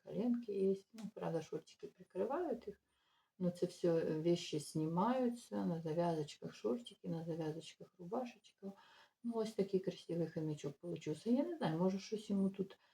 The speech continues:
якусь утяжку зробить, бровки по-другому, я не знаю. Ну, ну, поки що так, поки так. Я ще, може, йому лицо буду переробляти, не знаю.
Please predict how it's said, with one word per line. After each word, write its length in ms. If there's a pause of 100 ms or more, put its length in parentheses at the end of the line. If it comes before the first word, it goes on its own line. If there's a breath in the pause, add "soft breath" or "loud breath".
(300 soft breath)
якусь 280
утяжку 500
зробить, 360
бровки 360
по-другому, 680
я 200
не 140
знаю. 420
Ну, 200 (680)
ну, 100
поки 340
що 160
так, 280 (100)
поки 240
так. 380 (400 loud breath)
Я 180
ще, 220
може, 340
йому 160
лицо 340
буду 200
переробляти, 640
не 100
знаю. 300